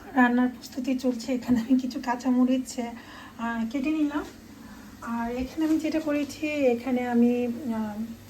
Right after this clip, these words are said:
কি বলে এটাকে, স্পিনাচি শাক, যেটা ইটালি থাকতে প্রচুর খাওয়া হতো, এখানে আমার একদম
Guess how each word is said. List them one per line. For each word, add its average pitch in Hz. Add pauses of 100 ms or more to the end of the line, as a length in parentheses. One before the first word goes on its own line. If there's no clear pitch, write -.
কি 277
বলে 202
এটাকে, 185
স্পিনাচি 311
শাক, 220
যেটা 240
ইটালি 247
থাকতে 269
প্রচুর 240
খাওয়া 302
হতো, 302
এখানে 247
আমার 233
একদম 226